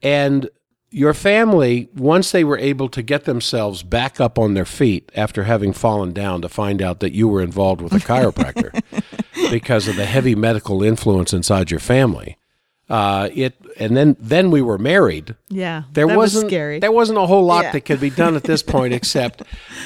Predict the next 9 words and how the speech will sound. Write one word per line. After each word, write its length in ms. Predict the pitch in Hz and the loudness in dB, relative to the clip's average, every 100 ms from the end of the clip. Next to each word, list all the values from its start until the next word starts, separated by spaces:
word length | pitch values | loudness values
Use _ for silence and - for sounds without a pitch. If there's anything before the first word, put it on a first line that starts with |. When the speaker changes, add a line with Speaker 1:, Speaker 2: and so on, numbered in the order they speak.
| - | -4
Speaker 1:
Mary 380 | 104 131 156 143 | 0 4 4 4
and 140 | 117 | 2
her 100 | 117 | -2
special 460 | - 120 110 104 95 | -2 -2 -2 -2 -2
husband's 480 | 131 185 185 143 | 0 0 0 0
coming 380 | - - 90 87 | -2 -4 -2 -2
over. 200 | 82 294 | -2 -2
Speaker 2:
<laughs> 180 | - 285 - 254 - 262 - 254 - - - - - - | -2 -4 -4 -4 -4 -8 -8 -14 -12 -16 -16 -18 -18 -16
Speaker 1:
So, 720 | - 285 208 214 160 151 | -12 -6 0 2 2 2